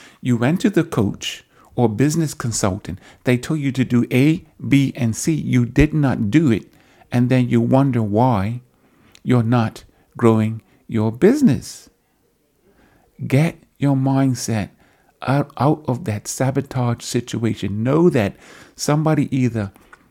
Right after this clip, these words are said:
has information, has gone the journey, has started the the, the concept, they know something to give you the advice. If you're paying for the advice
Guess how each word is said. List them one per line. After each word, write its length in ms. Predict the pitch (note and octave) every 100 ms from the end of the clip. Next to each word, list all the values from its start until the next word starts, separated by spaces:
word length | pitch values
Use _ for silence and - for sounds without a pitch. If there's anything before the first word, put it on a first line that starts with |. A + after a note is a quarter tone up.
| _
has 280 | - D3+ F3+
information, 840 | - E3+ D3+ D3 A#2+ G#2 G2 G2+ - - _
has 220 | B2 G#2+
gone 400 | G#2+ A#2 C3 E3+
the 100 | E3+
journey, 480 | B2 A#2+ G2+ F#2+ A2 _ _ _ _
has 200 | B2 G#2+
started 640 | - - B2+ D3+ D#3 -
the 240 | B2 - - _ - - - A#2+
the, 140 | G#2
the 220 | - A2
concept, 760 | G2+ - - D#3 F3 - G2+ -
they 140 | A2+
know 300 | A2+ B2 E3+
something 540 | - - G2+ F#2+ D2+ C2+ - - -
to 100 | -
give 240 | A#2 C#3+ D#3
you 80 | D#3
the 100 | D3
advice. 500 | G#2 B2 C#3+ G2 G#2+
If 120 | -
you're 140 | B1+
paying 320 | - C#3 F3
for 160 | F3 C#3+
the 100 | A#2+
advice 360 | - F#2 G#2